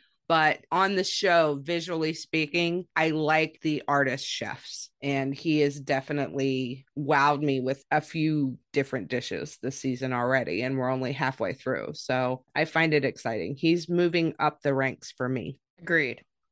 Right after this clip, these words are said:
Speaker 2: Yeah. So getting back to this Frank and Kyle situation, we did a little bit of a deep dive on Instagram and found out that Frank is in fact in another relationship,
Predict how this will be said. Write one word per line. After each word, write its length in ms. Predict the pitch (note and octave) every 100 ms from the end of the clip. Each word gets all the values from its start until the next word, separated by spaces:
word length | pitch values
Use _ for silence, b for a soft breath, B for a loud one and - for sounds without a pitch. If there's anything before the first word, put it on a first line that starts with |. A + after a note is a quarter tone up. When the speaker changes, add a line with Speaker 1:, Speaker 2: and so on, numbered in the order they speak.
| _ -
Speaker 2:
Yeah. 180 | B2+ - _ _ _ _ _ -
So 460 | D4+ B3+ A#3 G3 -
getting 420 | C#4 C#4+ C4+ G3+ -
back 260 | G#3 G#3
to 100 | A3
this 260 | F3+ F3 -
Frank 240 | - F#3 F3
and 160 | E3
Kyle 320 | D3+ D#3 D#3 D3
situation, 800 | C#3+ C3+ C3 C3 B2+ B2 B2 - -
we 140 | F#3+
did 160 | F#3 G3
a 60 |
little 180 | G#3+ A3+
bit 140 | G#3+ C4
of 80 |
a 20 | B3
deep 260 | F#3+ D#3+
dive 440 | D#3 C#3+ C#3+ F3 - -
on 80 | F3+
Instagram 720 | D#3 D3 - C3 B2+ B2 E3 - -
and 600 | F3 E3 D#3+ D#3+ E3 D#3 - - -
found 360 | F#3+ F3+ F#3 F3+
out 280 | E3+ F3 E3
that 180 | D#3+ - -
Frank 400 | - F#3 G3+ G#3 -
is 120 | F3+
in 180 | F#3 F3
fact 360 | F3+ E3 E3
in 160 | - D#3+
another 320 | D#3 D3+ D3
relationship, 760 | D3 C#3+ C#3+ - C3 - C3+